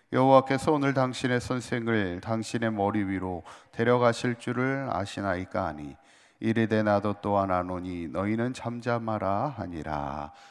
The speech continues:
아멘. 할렐루야. 우리 지난 시간에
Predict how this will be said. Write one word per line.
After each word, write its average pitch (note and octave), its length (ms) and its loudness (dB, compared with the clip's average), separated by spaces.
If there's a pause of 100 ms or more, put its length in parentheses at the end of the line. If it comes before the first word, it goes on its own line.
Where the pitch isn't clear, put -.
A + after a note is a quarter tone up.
(220)
아멘. G2+ 1040 0 (300)
할렐루야. C3 880 6 (960)
우리 G#2 160 0
지난 C3+ 360 6
시간에 C3+ 640 4